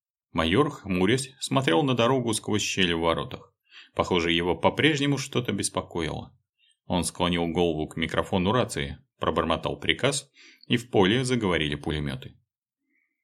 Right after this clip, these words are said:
Застигнутые врасплох скифы начали валиться в траву один за другим. Под крышей бахнула снайперка. Пуля опрокинула неосторожно поднявшегося бандита на опушке леса.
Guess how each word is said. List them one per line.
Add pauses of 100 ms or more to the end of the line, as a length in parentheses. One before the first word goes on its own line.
(460)
Застигнутые
врасплох
скифы
начали
валиться
в
траву
один
за
другим. (440)
Под
крышей
бахнула
снайперка. (360)
Пуля
опрокинула
неосторожно
поднявшегося
бандита
на
опушке
леса.